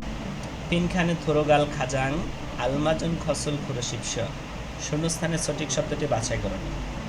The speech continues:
এখানে বলছে অজে সান ওসি, অজে মানে গতকাল, সান ওসি মানে কেনা কাপড়, জাগাস ছোট হওয়ার কারণে, গতকালকে কেনা কাপড়টি ছোট হওয়ার কারণে, খুন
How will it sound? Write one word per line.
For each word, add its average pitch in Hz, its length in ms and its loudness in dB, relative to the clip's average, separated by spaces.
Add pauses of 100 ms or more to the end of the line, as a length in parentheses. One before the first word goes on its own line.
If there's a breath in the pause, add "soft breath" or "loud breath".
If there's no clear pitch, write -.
এখানে 170 260 2
বলছে 170 360 2
অজে 139 460 4 (120)
সান 147 420 2 (100)
ওসি, 139 380 2 (920)
অজে 147 240 4
মানে 160 260 4
গতকাল, 127 480 2 (140)
সান 151 200 2
ওসি 139 200 0
মানে 147 200 2 (120)
কেনা 151 300 4
কাপড়, 123 360 2 (1120)
জাগাস 135 540 6 (160)
ছোট 147 180 -2
হওয়ার 151 400 4
কারণে, 123 240 4 (120)
গতকালকে 151 640 2
কেনা 143 200 0
কাপড়টি 151 400 0
ছোট 139 260 -2
হওয়ার 127 240 2 (120)
কারণে, 135 420 2 (840)
খুন 180 400 2